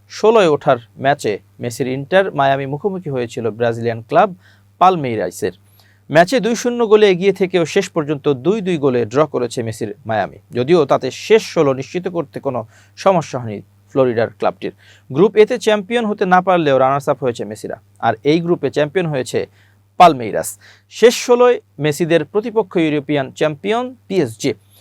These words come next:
তবে শেষ ষোলোর ফল যাই হোক, গ্রুপ পর্ব পার হওয়ার মধ্য দিয়ে নিজের ব্যক্তিগত একটি রেকর্ড অক্ষুণ্ণ রাখলেন মেসি। এখন পর্যন্ত ক্লাব এবং জাতীয় দলের হয়ে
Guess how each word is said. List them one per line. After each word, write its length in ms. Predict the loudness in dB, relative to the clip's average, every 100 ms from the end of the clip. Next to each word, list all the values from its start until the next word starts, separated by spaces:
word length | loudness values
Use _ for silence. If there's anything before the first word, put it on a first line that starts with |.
| _ _
তবে 300 | 2 6 6
শেষ 280 | 4 -2 -4
ষোলোর 340 | -2 0 0 0
ফল 300 | 0 0 4
যাই 200 | 2 4
হোক, 220 | 0 -4
গ্রুপ 280 | -6 -4 -2
পর্ব 200 | 0 -2 -2 2
পার 180 | 2 4
হওয়ার 280 | 4 2
মধ্য 300 | 2 -8 -4
দিয়ে 220 | -4 -2 -4
নিজের 280 | -2 -4
ব্যক্তিগত 480 | -2 -4 -4 -4 -2
একটি 320 | -2 -4 -6
রেকর্ড 320 | -6 0 0 0 -4
অক্ষুণ্ণ 400 | -6 -4 -4 -2
রাখলেন 320 | -2 -4 -12
মেসি। 280 | -14 -16 -20 _
এখন 240 | -6 -4
পর্যন্ত 340 | -2 -2 0 -2
ক্লাব 360 | -4 2 2
এবং 260 | 2 0 0
জাতীয় 320 | 0 2 0
দলের 220 | 0 0
হয়ে 240 | 0 -2